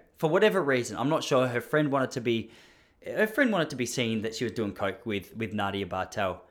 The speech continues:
A-, and you know what the headline was?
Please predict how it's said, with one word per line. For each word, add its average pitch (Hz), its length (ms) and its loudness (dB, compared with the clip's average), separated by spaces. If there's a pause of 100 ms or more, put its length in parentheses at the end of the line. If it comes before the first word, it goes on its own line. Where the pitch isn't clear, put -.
(960)
A-, - 200 -8
and 196 100 4
you 208 60 4
know 226 100 4
what 269 140 2
the 185 80 0
headline 165 420 0
was? 196 360 -6